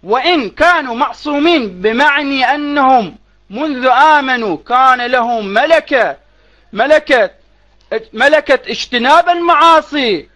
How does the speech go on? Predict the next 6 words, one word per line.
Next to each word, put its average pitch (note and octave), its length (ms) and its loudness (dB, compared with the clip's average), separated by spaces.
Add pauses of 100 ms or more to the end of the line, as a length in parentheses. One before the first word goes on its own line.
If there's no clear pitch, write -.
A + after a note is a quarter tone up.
(160)
مع B3+ 360 0
التمكن D#4 840 -2
منها. C#4 540 2
هذا C#4+ 300 2
قاله D4 280 2
التفتازاني A#3 1000 -2